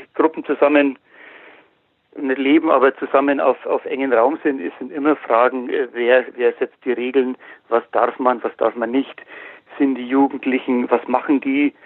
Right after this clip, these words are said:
äh, sind die christlich genug oder treffen die sich nur, um ihr Feierabendbier zu trinken? Solche Spannungsverhältnisse gibt's. Und es ist manchmal auch ein bisschen eine Zumutung natürlich für Pfarrer,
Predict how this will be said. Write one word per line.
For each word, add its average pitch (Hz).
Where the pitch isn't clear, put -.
äh, 123
sind 151
die 143
christlich -
genug 135
oder 135
treffen 139
die 123
sich -
nur, 131
um 139
ihr 135
Feierabendbier 131
zu 143
trinken? 131
Solche 123
Spannungsverhältnisse 110
gibt's. -
Und 151
es 151
ist 156
manchmal 135
auch 147
ein 160
bisschen 165
eine 151
Zumutung 170
natürlich 156
für 131
Pfarrer, 143